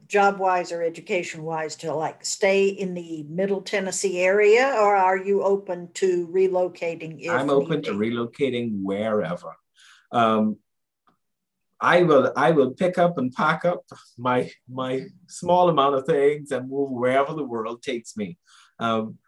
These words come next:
Speaker 2: I'm, my field allows me to do that, which is something that actually attracted me to it. Uh, being able to actually readily pick up and do my job in any country, in any place, um,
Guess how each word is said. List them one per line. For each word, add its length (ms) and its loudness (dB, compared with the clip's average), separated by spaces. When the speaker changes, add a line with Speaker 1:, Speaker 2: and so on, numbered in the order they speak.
Speaker 2:
I'm, 640 4
my 200 2
field 460 2
allows 460 4
me 280 -8
to 120 -12
do 240 -2
that, 300 -4
which 180 -4
is 160 0
something 300 -4
that 140 0
actually 400 -2
attracted 600 -4
me 300 -8
to 240 -4
it. 220 -6
Uh, 200 -4
being 360 2
able 200 0
to 100 -2
actually 340 -4
readily 580 -2
pick 200 -6
up 220 -6
and 200 -4
do 120 -2
my 200 0
job 520 -2
in 120 -8
any 300 0
country, 480 -4
in 80 -6
any 240 -6
place, 480 -8
um, 360 -6